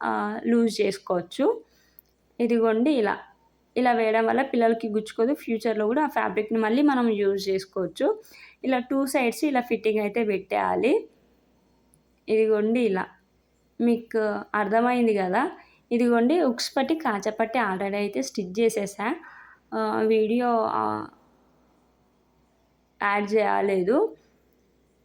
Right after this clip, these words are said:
ఇదిగోండి ఇప్పుడు రైట్ సై-, ఆ, రెండు ఓపెన్ చేస్తే ఇలా ఉంది, రైట్ సైడ్‌కి పెట్టేస్తే చాలా క్యూట్ ఉంది. ఆ, పాప వేసుకున్న తర్వాత ఇంకా క్యూట్‌గా అనిపించింది.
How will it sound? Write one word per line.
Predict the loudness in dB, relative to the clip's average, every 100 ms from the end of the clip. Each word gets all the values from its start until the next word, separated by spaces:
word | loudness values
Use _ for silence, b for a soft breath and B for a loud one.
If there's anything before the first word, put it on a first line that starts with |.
| _
ఇదిగోండి | 0 2 2 2 2 2 0 0 -4
ఇప్పుడు | -6 -4 -4 -2 -2
రైట్ | -2 0 2 0
సై-, | -4 -4 -2
ఆ, | -2 -2 -2 -2
రెండు | 0 2 0
ఓపెన్ | 0 0 0
చేస్తే | 0 -2 -2 0
ఇలా | 0 -2
ఉంది, | -2 -4 -2 -4 -4 -8
రైట్ | -6 -6 -6
సైడ్‌కి | -8 -8 -8
పెట్టేస్తే | -10 -8 -10 -8 -8 -8 B B B B _
చాలా | -2 -2 0 0 -2
క్యూట్ | -2 -2 -2 0
ఉంది. | -2 0 0 0 -2 -6 _ _ _ _
ఆ, | -8 -8 -8 -4
పాప | -2 -2 -2
వేసుకున్న | 0 0 0 -2
తర్వాత | -2 -4 -2
ఇంకా | 0 0
క్యూట్‌గా | -2 -2 -2 -2 -6
అనిపించింది. | -4 -4 -4 -6 -4 -4